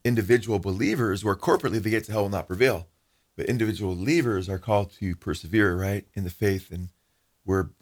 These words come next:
branches attached to the vine, and they have to abide or they can be cut off.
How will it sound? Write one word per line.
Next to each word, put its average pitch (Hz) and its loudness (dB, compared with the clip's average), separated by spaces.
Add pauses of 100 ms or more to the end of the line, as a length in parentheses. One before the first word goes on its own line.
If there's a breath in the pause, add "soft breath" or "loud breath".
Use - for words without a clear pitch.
(160)
branches 98 0
attached 104 -2
to - -20
the 107 0
vine, 101 2
and 98 -2
they 98 0
have 92 -2
to 101 -4
abide 98 6
or - 0
they 85 -4
can 87 -10
be 98 -8
cut 95 -6
off. 104 2